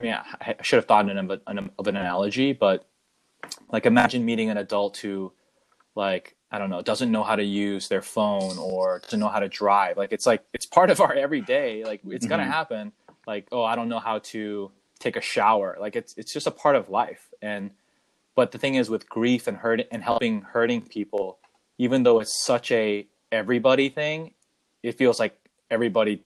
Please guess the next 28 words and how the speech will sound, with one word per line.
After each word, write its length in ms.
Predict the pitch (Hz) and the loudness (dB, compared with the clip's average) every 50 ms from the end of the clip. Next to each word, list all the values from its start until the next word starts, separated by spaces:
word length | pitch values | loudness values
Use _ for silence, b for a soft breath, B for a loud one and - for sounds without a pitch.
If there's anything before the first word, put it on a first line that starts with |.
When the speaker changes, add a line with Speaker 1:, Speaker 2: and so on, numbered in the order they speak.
| _ | _
Speaker 1:
doesn't 360 | - 117 123 139 131 113 - 95 | 2 4 4 4 2 0 -2 -4
know 180 | 107 101 95 | -8 -8 -8
how 160 | - 98 95 92 | -6 -8 -8 -8
to 120 | - 101 | -8 -8
deal 220 | - 101 95 82 73 | -6 -6 -4 -4 -4
with 180 | 71 - - | -6 -6 -4
it 100 | 92 85 | -4 -2
or 120 | 80 104 92 | -2 -2 0
help 240 | 104 104 92 - | 0 0 -2 0
people, 400 | - 101 92 - - 87 78 78 | -2 -4 -4 -4 -6 -6 -6 -4
you 100 | 101 107 | -2 -2
know? 240 | 101 101 101 117 131 _ b b b b b | 0 0 0 -2 -4 _ b b b b b
Speaker 2:
Mm-hmm. 340 | 117 104 101 95 95 92 92 | -8 -6 -6 -6 -6 -2 2
Speaker 1:
Um, 380 | 113 110 107 107 104 101 98 - | 2 2 2 2 0 -2 -4 -4
so 380 | - - 135 123 120 117 113 | 2 4 6 6 6 6 4
yeah, 220 | 110 147 151 123 110 | 4 4 4 4 4
I, 300 | 110 113 117 117 120 - - | 2 0 0 -2 -2 -4 -6
I 80 | 120 | -8
shared 400 | 117 - - - 147 139 143 139 | -8 -8 -6 -2 0 2 2 0
with 160 | 131 127 120 - | -2 -6 -6 -6
how, 420 | 127 117 113 113 110 107 95 - _ _ _ _ _ - | -4 -4 -2 -2 -4 -6 -6 -10 _ _ _ _ _ -18
as 160 | - - 107 110 | -16 -12 -6 -4
well 220 | 113 113 113 113 | -2 0 0 0
as, 240 | 107 107 104 - - - | -2 -4 -6 -8 -12 -12
as 100 | 113 117 | -8 -6
much 180 | 117 110 - | -6 -6 -6
as 100 | 113 101 | -8 -8
we're, 380 | 101 107 104 104 104 101 101 | -6 -6 -4 -4 -4 -4 -6